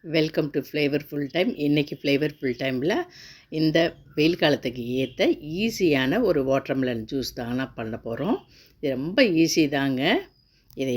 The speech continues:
எப்படி செய்யலான்ட்டு பார்க்கலாங்க. அதுக்கு நான் வாட்டர்மெலன் வந்து இந்த மாதிரி கட் பண்ணி எடுத்து வச்சுக்கிட்டேங்க. சப்ஜா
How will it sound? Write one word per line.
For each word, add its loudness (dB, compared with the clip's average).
எப்படி -8
செய்யலான்ட்டு -2
பார்க்கலாங்க. -6
அதுக்கு 0
நான் 0
வாட்டர்மெலன் 0
வந்து 0
இந்த 0
மாதிரி 2
கட் -6
பண்ணி 0
எடுத்து 0
வச்சுக்கிட்டேங்க. -8
சப்ஜா 0